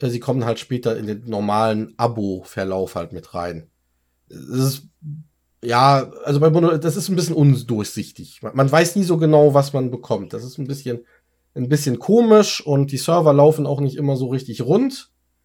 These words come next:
Und der Nostalgiefaktor mit den, äh, Classic-Servern war auch jetzt nicht der, der Brüller.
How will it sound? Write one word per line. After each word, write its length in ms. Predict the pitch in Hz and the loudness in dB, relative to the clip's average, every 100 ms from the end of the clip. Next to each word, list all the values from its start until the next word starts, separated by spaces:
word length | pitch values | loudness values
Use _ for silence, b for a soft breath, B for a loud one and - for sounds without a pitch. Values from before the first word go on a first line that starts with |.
| _ _ _ | _ _ _
Und 180 | 147 135 | -6 0
der 100 | 143 | 4
Nostalgiefaktor 1040 | 147 143 131 143 202 214 175 175 170 151 | 4 2 0 0 -4 -2 -4 -2 2 4
mit 220 | 147 143 | 4 0
den, 360 | 147 143 139 139 | 0 2 2 0
äh, 120 | 127 | -4
Classic-Servern 760 | 117 165 175 160 - 156 139 131 | -4 -4 -4 -4 0 2 2 0
war 140 | 123 | 0
auch 180 | 160 190 | -2 -2
jetzt 220 | 180 175 | -8 -6
nicht 380 | 170 175 160 143 | -6 -6 -12 -4
der, 260 | 151 147 147 | 0 0 0
der 160 | 143 | -2
Brüller. 520 | 135 139 175 143 151 | 0 0 2 2 0